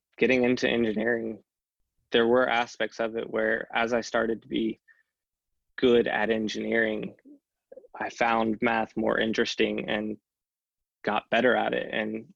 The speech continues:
it was something that I am good at math now. And so that whole attitude, especially in, you know,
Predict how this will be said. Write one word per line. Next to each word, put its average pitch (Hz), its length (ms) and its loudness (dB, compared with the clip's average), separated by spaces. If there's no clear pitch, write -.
it 113 120 2
was 110 200 0
something 110 380 -2
that 113 200 2
I 110 200 0
am 113 320 2
good 113 140 2
at 113 140 -2
math - 280 -6
now. - 280 -6
And 107 240 0
so 110 440 0
that 113 180 0
whole 120 540 2
attitude, 107 800 -2
especially 117 680 0
in, 107 460 -4
you 110 100 -4
know, 104 260 -8